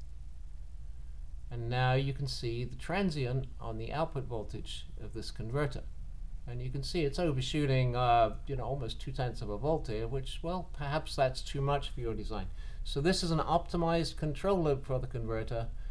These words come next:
and this is part of the equation for how we're gonna choose the capacitor value.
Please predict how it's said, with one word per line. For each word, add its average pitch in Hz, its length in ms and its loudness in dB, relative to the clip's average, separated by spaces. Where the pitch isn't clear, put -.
and 143 180 2
this 196 140 6
is 202 300 0
part 190 300 4
of 170 100 2
the 151 240 4
equation 156 680 2
for 131 120 0
how 139 320 2
we're 151 120 4
gonna 120 220 0
choose 131 420 0
the 117 80 -2
capacitor 135 640 -2
value. 98 340 -2